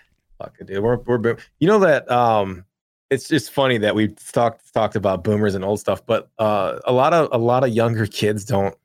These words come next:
know, like, don't even really know about Simpsons. You know what I mean? Like, my son's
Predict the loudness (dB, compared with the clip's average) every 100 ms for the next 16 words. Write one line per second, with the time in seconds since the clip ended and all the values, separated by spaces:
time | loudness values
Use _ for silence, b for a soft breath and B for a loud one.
0 | _ _ _ _ _ -2 0 2 2 -2
1 | -4 -2 0 0 0 0 0 0 0 -2
2 | -6 -12 -12 -16 -18 _ _ -2 -2 0
3 | -2 -6 _ _ _ _ _ _ _ -6
4 | -2 -2 -2 -2 -4